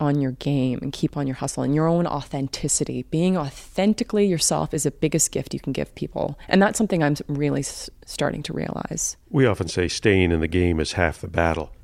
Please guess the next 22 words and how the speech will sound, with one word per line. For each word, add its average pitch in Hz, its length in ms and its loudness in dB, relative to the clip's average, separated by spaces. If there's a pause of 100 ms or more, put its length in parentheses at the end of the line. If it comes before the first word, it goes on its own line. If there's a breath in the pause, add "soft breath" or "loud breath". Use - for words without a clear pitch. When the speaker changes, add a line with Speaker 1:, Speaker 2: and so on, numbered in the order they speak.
(100)
Speaker 1:
Yeah. 151 260 -4
Speaker 2:
And 90 120 -6
of 87 100 -6
course, 95 300 2
sometimes 85 560 0
you 92 60 0
need 87 260 -2
to, 82 320 0 (360 loud breath)
uh, 85 140 0
supplement 92 640 2
your - 160 -2
income 98 560 2 (460 soft breath)
by 92 400 2 (280)
occupations 107 760 0
or 90 120 4
activities 92 760 2
that 85 220 2 (460)
don't 160 300 2
seem 143 300 0
at - 160 -6
the 90 80 -4
time 127 680 0